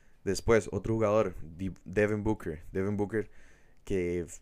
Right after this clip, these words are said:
pues, me parece que no hay ni siquiera un argumento válido para decir que debería ser titular en el oeste.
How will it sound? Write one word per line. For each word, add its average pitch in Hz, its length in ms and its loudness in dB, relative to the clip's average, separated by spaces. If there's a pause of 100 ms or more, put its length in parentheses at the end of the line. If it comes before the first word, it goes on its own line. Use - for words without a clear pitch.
(400)
pues, 90 500 6
me 92 160 -2
parece 95 300 0
que 101 140 -6
no 92 180 0
hay 104 320 0
ni 95 220 -8
siquiera 90 260 2
un 101 60 4
argumento 95 480 0
válido 104 340 4
para 85 160 0
decir 82 300 -4
que 98 100 -2
debería 87 300 2
ser 92 200 -2
titular 87 760 2
en 104 120 2
el 90 120 0
oeste. 95 500 2